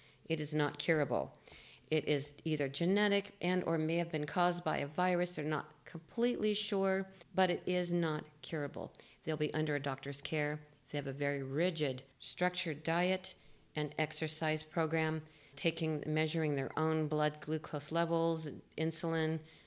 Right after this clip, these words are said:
medications, et cetera. Their diet is really a long, slow,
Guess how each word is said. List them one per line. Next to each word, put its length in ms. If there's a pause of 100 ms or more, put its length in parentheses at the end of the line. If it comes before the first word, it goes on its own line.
(160)
medications, 640
et 100
cetera. 460 (840)
Their 160
diet 400
is 180
really 360
a 80
long, 420
slow, 480